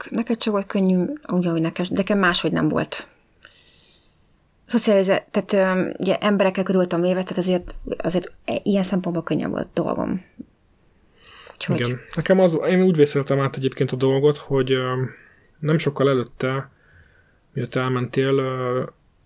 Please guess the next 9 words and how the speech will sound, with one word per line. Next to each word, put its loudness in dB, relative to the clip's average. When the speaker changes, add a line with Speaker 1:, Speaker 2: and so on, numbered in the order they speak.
Speaker 2:
a, -4
a -2
lakótársunk -2
visszavette -6
a -6
tévéjét, -4
ö, -8
kellett -8
neki, -2